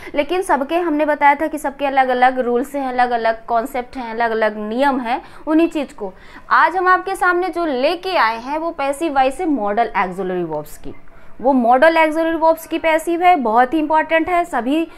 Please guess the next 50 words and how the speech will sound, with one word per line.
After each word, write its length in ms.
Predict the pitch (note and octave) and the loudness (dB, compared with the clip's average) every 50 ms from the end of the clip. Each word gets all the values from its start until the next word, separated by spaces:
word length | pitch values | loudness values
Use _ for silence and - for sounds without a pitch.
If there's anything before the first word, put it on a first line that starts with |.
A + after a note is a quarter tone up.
| - - - - - | -20 -20 -4 2 2
कॉम्पिटिशन 600 | C4 B3+ B3+ C#4+ B3+ D4 D4 C#4+ - E4+ D#4+ D#4 | 4 4 2 0 -2 -2 -2 0 0 2 2 0
एग्जाम 360 | B3+ G3 F3+ G3 F3 F3+ F#3 | 0 0 0 0 0 0 -2
के 140 | F3+ B3+ C4+ | -2 -2 -2
लिए 220 | C4+ D4 D4+ D#4 | -2 -2 -2 0
है, 160 | E4+ F4+ F#4 | 0 0 0
जिसको 280 | C#4+ D#4 D#4 - - D4 | 0 -2 -6 -6 -2 -2
आप 120 | C#4 C#4+ | -2 -2
ध्यानपूर्वक 800 | C4+ A#3 C#4+ C4+ D4 F4 G4+ G#4+ G4+ E4+ D#4 D#4+ D4+ E4+ F#4+ F#4 | -2 -4 -6 -2 0 0 0 0 -2 -4 -4 -2 0 -2 -2 -2
देखेंगे, 520 | B3 - G4+ G4+ - D#4+ D#4 D#4 F4 F#4+ F#4+ | -2 -4 -2 -2 -4 -4 -4 -2 -2 -4 -4
सुनेंगे 520 | - - C4 A#3+ B3 B3 B3+ C4 C#4+ F4 | -4 -6 -6 -6 -6 -6 -6 -4 -2 -2
और 100 | G4 G#4+ | -2 -2
समझने 520 | - D4 A#3+ A3 G3+ F#3+ B3 C4 A#3+ C#4+ | -2 -6 -6 -6 -6 -6 -6 -6 -6 -4
का 140 | D4 E4 F#4+ | -2 -2 -4
प्रयास 420 | G4 G4 D#4 B3+ F#3+ F#3 G3 F#3+ - | -4 -2 -2 -2 -2 -2 -4 -6 -6
करेंगे। 400 | - F#3+ E3+ F3+ F3+ D#3 D#3 D3+ - - - - - - - - - | -8 -8 -6 -6 -6 -8 -8 -10 -14 -18 -20 -20 -20 -20 -14 -4 2
और 360 | - B3+ D4 D#4 C4+ F#3+ E3+ - - - - B3+ - | 4 6 6 6 4 0 -6 -12 -12 -18 -14 -4 0
यदि 260 | B3 C#4+ C#4 E4+ F4+ | 0 2 2 2 0
कुछ 280 | F4 - F#4+ G#4+ G#4+ | 0 0 0 0 0
आपसे 340 | F4+ C#4+ F#3+ G3 - - E4 | 2 2 2 2 0 -2 -2
बन 200 | D#4 C#4+ F4 F4 | 2 2 2 4
रहा 120 | D#4+ F4+ F4+ | 4 4 4
है 60 | F#4 | 4
तो 120 | F4+ G4 | 4 2
हमें 160 | F#4 F#4 F#4+ | 2 2 2
भी 100 | F#4+ G4+ | 2 2
वाई 180 | F#4+ F#4 F#4 F4+ | 4 4 2 2
कमेंट 320 | - F4+ F4+ E4+ F4+ E4+ | 2 2 4 4 4 2
बता 240 | F4 E4+ E4 E4+ D#4+ | 2 2 2 0 0
सकते 380 | D#4+ D#4+ D#4 D4+ - - D4 D4 | 0 -2 -6 -8 -6 -6 -6 -4
हैं, 280 | D4 C#4 - - A#3+ | -4 -4 -4 -2 -2
यदि 140 | A#3 A#3 B3 | -2 -2 -4
पूछना 440 | A#3 - C4 C#4+ - G4+ G4 G#4 G#4+ | -4 -4 -4 -2 0 2 2 2 2
चाहते 320 | G4 G#4+ D#4 A#3 G#3+ - | 2 0 0 0 -2 -4
हैं 100 | G3+ F#3+ | -8 -8
तो 80 | - A#3+ | -8 -10
हमसे 200 | G#3+ F3+ - A3+ | -10 -10 -8 -8
पूछ 240 | A3 B3+ E4 F4+ F4 | -6 -4 -4 -4 -2
सकते 320 | - E4+ E4 - - E4 | -2 -4 -4 -4 -4 -4
हैं। 140 | F4 E4 D#4 | -4 -4 -4
हमारा 360 | C4 B3 G3 F#3 F#3+ G#3 A3 | -4 -4 -2 0 0 0 0
तो 140 | A3 B3 D4 | 0 0 0
काम 280 | C#4+ F4 F4 F#4 F#4 F#4+ | 4 4 4 4 4 2
ही 140 | G4+ G4+ | 0 0
है 160 | G4+ F#4 F4+ F4+ | 2 0 0 -2
कुछ 260 | - D4+ D4 - D#4 | -4 -6 -6 -6 -4
न 100 | D4+ C#4+ | -6 -6
कुछ 240 | C#4 D4+ D#4 B3 B3+ | -4 -6 -8 -6 -6
नॉलेज 480 | B3+ A#3 G3 F#3 G3+ C4 E4 G#4+ G#4+ | -4 -2 -2 2 4 4 4 4 2
लेना 460 | G4 D4+ A#3 G#3+ G#3+ G#3 G#3 A#3 B3 | 0 0 0 0 0 0 0 -2 0
और 380 | A#3 F3+ F#3 A3 C#4 F#4+ B4 - | 0 2 4 4 2 2 0 -8